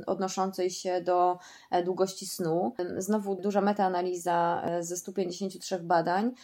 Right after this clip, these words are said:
wykazała, że czas snu poniżej sześciu godzin jest istotnie związany z większym ryzykiem śmiertelności,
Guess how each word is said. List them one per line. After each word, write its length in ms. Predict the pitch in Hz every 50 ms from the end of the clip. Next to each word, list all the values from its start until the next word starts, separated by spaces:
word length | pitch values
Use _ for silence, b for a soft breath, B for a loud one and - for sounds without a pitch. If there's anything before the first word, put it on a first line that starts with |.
| B B B B
wykazała, 480 | - 190 190 190 185 190 202 202 208 202
że 100 | 196 190
czas 240 | - 214 208 208 -
snu 180 | - 214 208 196
poniżej 440 | - 196 196 208 220 208 208 202 196
sześciu 380 | - 190 190 - - - 180
godzin 480 | 170 190 180 175 175 175 185 196 220 220
jest 260 | 226 202 196 - -
istotnie 500 | 190 - - - 226 233 233 233 202 190
związany 460 | 180 180 180 175 170 175 180 180 175
z 80 | 165 165
większym 400 | 175 185 180 180 - 180 170 170
ryzykiem 340 | 175 170 170 - 180 170 175
śmiertelności, 1000 | - - 175 170 170 180 175 175 170 156 156 - - - 185 202 233 302 320